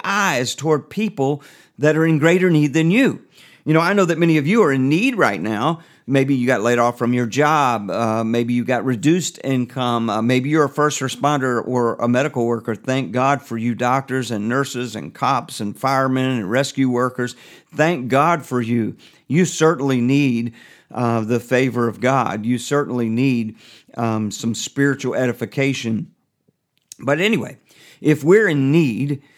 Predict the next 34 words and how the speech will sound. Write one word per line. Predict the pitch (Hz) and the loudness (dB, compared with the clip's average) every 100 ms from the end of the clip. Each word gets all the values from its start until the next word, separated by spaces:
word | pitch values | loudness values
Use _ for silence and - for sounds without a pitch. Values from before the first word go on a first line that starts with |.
| _ _ - | _ _ -4
how | 185 220 | 0 2
is | 196 | 2
God | 190 175 | 2 2
gonna | 156 143 | 2 4
meet | 143 120 | 2 2
that | 123 | 0
need? | 120 120 143 160 _ _ _ _ _ _ | 0 0 -2 -6 _ _ _ _ _ _
How | - 247 | -2 0
is | 208 | 0
God | 139 175 151 | 0 0 2
gonna | 156 143 | 4 4
meet | 120 139 139 | 2 2 0
your | 135 131 | 0 2
needs? | 127 143 131 | 2 0 2
Now, | 131 | 2
we | 139 165 | 2 2
would | 185 | 0
say, | - 131 127 120 - _ - | 0 0 0 -4 -14 _ -8
um, | 131 120 117 113 - _ - | -2 0 0 -4 -8 _ -12
"According | - 139 135 | 0 2 2
to | 127 | 0
his | 131 110 | -2 -2
riches | 127 131 120 | -2 -4 -4
and | 131 | -2
glory." | 151 151 113 - - | 0 0 0 -6 -2
Okay, | 196 214 120 120 165 - _ - | 0 2 0 0 -4 -12 _ -2
does | 131 127 | 0 2
that | 139 | 2
mean | 143 135 135 | 2 2 0
that | 127 120 | -2 -2
God | 131 139 | 0 2
is | 135 110 | 0 -2
going | 123 127 123 | -2 -2 -2
to | 120 127 120 | -4 -2 -2